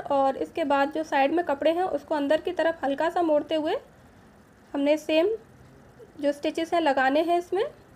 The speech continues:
और याद रखना है आपने ये कपड़े की सीधी साइड में लगाए जाते हैं स्टिचेस, कपड़े को उल्टा नहीं करना पड़ता है। और आपको जो लाइन है पता करने में दिक्कत हो रही है तो आप थोड़ा सा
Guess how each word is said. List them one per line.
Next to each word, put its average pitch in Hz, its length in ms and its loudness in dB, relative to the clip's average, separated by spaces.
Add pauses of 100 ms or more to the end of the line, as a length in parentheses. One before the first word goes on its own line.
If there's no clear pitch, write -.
(160)
और 277 120 2
याद 285 280 4
रखना 339 260 2
है 359 100 2
आपने 330 280 0
ये 330 340 -2 (600)
कपड़े 320 280 -2
की 370 160 -2
सीधी 339 280 0
साइड 302 300 2
में 320 100 4
लगाए 294 300 4
जाते 302 280 0
हैं 359 160 2
स्टिचेस, 349 380 -4
कपड़े 302 280 -2
को 320 120 2
उल्टा 302 260 0
नहीं 285 220 -2
करना 302 260 -2
पड़ता 311 300 0
है। 381 160 -2 (1000)
और 269 260 2
आपको 285 420 0
जो 302 160 0
लाइन 285 360 4
है 370 140 2
पता 302 300 2
करने 320 260 0
में 339 140 0
दिक्कत 330 320 0
हो 311 120 2
रही 302 180 2
है 320 140 4
तो - 120 -4
आप 277 300 -2
थोड़ा 302 180 2
सा 311 120 -4